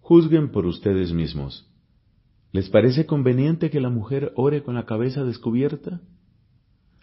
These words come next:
¿Acaso la misma naturaleza no nos enseña que es una vergüenza para el hombre dejarse el cabello largo, mientras que para la mujer es una gloria llevarlo así? Porque la cabellera le ha sido dada a manera de velo.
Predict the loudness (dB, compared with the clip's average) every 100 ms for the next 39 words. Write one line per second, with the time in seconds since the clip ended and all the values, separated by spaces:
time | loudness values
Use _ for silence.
0 | _ -4 0 0 2 2 0 0 -2 -2
1 | -2 0 0 0 -2 -4 -2 -2 -2 -6
2 | -4 -4 -2 -4 -8 -16 _ _ _ _
3 | -4 0 0 0 2 0 2 0 0 -2
4 | -4 -4 -4 -4 -4 -4 -4 -6 -6 -4
5 | -4 -4 -4 -4 -4 -4 -6 -8 -10 -18
6 | _ _ _ _ _ _ 0 2 0 -2
7 | -4 -6 -4 -4 -4 -6 -8 -6 -6 -6
8 | -6 -6 -4 -6 -6 -6 -6 -6 -8 -10
9 | -14 -14 _ _ _ _ _ _ _ _
10 | _ _ _ -4 -2 0 0 0 -2 0
11 | 0 -2 -2 -2 -4 -4 -4 -4 -2 -4
12 | -4 -8 -10 -6 -4 -4 -6 -8 -8 -8
13 | -8 -8 -10